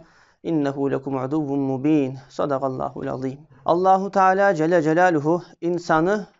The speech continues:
meleklerden farklı bir surette yarattı. Neydi o farklılık? Melekler gibi sabit değiliz biz.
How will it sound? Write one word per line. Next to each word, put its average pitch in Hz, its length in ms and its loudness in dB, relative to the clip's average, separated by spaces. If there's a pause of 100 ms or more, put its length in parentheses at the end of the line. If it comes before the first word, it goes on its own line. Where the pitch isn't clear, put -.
(680)
meleklerden 151 600 2
farklı 165 400 0
bir 160 220 2
surette 147 580 -2
yarattı. 131 560 0 (340)
Neydi 202 220 4
o 180 120 0
farklılık? 156 680 0
Melekler 170 540 2
gibi 180 320 -2 (200)
sabit 170 760 0
değiliz 151 500 4
biz. 127 220 -8